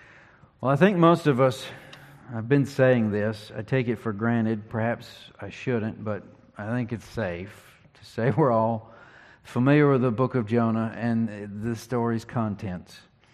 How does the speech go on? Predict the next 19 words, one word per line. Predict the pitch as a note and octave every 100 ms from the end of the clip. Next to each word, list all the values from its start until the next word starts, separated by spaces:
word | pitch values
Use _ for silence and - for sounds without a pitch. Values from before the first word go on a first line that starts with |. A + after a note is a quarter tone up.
| _ _ _ _ -
And, | A#2 A2 A2 A2+
uh, | A2 A2
even | C#3+ D#3 C#3
though | B2+ C3 B2+ A#2+ G#2+ - - _ _ _ _ -
last | B2+ D3+ D3+ -
week | B2 A#2+ B2
where | A#2+
we | A2+ B2
left | A#2+ B2+ B2 -
off | C#3 B2 A2+ A2 - G#2+
with | A2+ G#2+
verse | G#2 A#2 A2+ - - -
seventeen | - - D3+ D#3 C#3+ A#2+ C3 A#2
of | A2
chapter | - B2 A2 A#2
one | A#2 C3 A2 G#2+ A2+
about | G#2 A2 A2+ G#2+ G#2
the | A2+
fish | - D3+ D3+ C3+